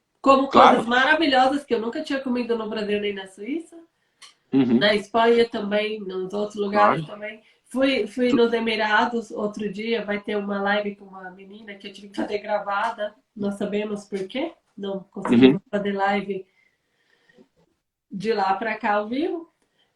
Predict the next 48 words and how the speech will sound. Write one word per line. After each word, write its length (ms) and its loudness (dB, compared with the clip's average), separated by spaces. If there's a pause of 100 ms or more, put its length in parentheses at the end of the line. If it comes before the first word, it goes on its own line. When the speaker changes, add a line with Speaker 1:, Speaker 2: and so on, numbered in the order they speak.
(260)
Speaker 1:
Ela 260 4
fala 320 0
um 60 -6
pouco 340 0
como 260 0
é 100 2
a 80 -6
cultura 440 -8
lá. 260 -12 (420)
E 100 0
eu 120 6
fui 180 2
lá, 360 4
Speaker 2:
Uhum. 120 -2
Speaker 1:
vi 400 4
e 60 4
gostei, 560 4
assim, 300 -2
porque 240 -2
as 220 0
pessoas 340 -2
têm 180 -2
um 120 0
certo 380 -2
me-, 260 -2
preconceito 680 -4
de 100 -10
ouvir. 280 -4 (260)
Eu 140 6
sempre 280 2
digo, 300 0
quando 280 -2
você 200 -2
mora 340 0
na 100 -2
Europa, 600 -2
você 280 -4
aprende, 800 -2
ou 160 2
fora 380 6
do 120 4
Brasil, 580 -6
fora 280 0
do 100 -8
Brasil 360 -10
em 40 2
Speaker 2:
Uhum. 60 0
Speaker 1:
geral, 340 0